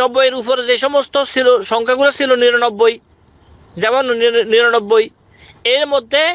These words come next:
যে ভাঙ্গা সংখ্যাগুলোকে বাদ দিছে, যেমন বললাম রাসূল সাল্লাল্লাহু আলাইহি ওয়াসাল্লামের জীবনের মধ্যে কেউ বলতেছে ষাট বছর, অথচ রাসূল সাল্লাল্লাহু আলাইহি ওয়াসাল্লামের জীবন হয়েছে তেষট্টি বছর, তো উনি কি কিছু ভাঙ্গা সংখ্যাগুলোকে বাদ দিছে। এখানে ভিতরেও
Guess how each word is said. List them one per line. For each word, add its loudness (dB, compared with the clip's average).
যে -2
ভাঙ্গা -2
সংখ্যাগুলোকে -2
বাদ 0
দিছে, -2
যেমন 0
বললাম 2
রাসূল -6
সাল্লাল্লাহু 0
আলাইহি -2
ওয়াসাল্লামের 0
জীবনের 2
মধ্যে -2
কেউ -2
বলতেছে -2
ষাট -4
বছর, -2
অথচ -6
রাসূল -8
সাল্লাল্লাহু -4
আলাইহি -4
ওয়াসাল্লামের -2
জীবন 2
হয়েছে -2
তেষট্টি -2
বছর, 0
তো 2
উনি 2
কি -6
কিছু 0
ভাঙ্গা 0
সংখ্যাগুলোকে 0
বাদ -2
দিছে। -4
এখানে -2
ভিতরেও 0